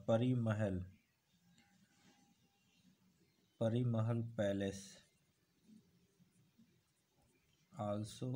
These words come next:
in श्रीनगर। सब कहाँ है?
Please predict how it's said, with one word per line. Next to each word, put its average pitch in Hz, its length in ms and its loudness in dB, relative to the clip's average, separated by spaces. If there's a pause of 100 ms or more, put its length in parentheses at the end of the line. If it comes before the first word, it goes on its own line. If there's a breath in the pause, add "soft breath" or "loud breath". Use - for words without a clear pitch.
(140)
in 120 160 -4 (2250)
श्रीनगर। 117 640 -4 (3250 soft breath)
सब 110 260 0
कहाँ 135 300 -2
है? 113 160 0